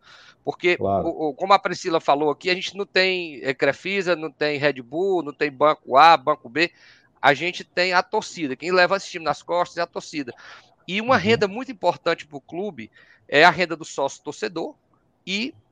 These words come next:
Speaker 1: os jogos, a bilheteria e o match day, venda de produtos licenciados no estádio,
Speaker 2: Lógico.
Speaker 1: o consumo
Speaker 2: Uhum.
Speaker 1: de produtos, et cetera. E o clube ficou privado disso muito tempo,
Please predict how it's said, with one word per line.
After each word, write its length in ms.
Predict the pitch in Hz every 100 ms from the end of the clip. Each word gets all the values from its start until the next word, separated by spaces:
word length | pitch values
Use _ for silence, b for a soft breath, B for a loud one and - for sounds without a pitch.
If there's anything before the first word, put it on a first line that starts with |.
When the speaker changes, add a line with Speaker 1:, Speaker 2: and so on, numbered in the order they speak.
| -
Speaker 1:
os 480 | 185 214 202 - 147
jogos, 500 | 123 170 185 156 139
a 80 | 151
bilheteria 680 | 160 170 - 147 180 202 147
e 140 | 165
o 100 | 180
match 340 | 156 170 -
day, 320 | 113 156 165 135
venda 280 | 143 156
de 80 | 160
produtos 480 | 151 147 127 160 151
licenciados 640 | - 139 139 - 143 139 123
no 60 | 127
estádio, 600 | - - 147 151 147 135
Speaker 2:
Lógico. 140 | -
Speaker 1:
o 40 |
consumo 480 | 131 - 156 156 135 110
Speaker 2:
Uhum. 360 | 104 87 92
Speaker 1:
de 80 | 101
produtos, 460 | 107 151 147 175 -
et 120 | 165
cetera. 220 | - 202 226
E 40 |
o 40 |
clube 280 | - 226 226
ficou 260 | - - 233
privado 580 | 247 240 - 208 233 202
disso 280 | 175 -
muito 280 | 160 151 -
tempo, 360 | _ 131 104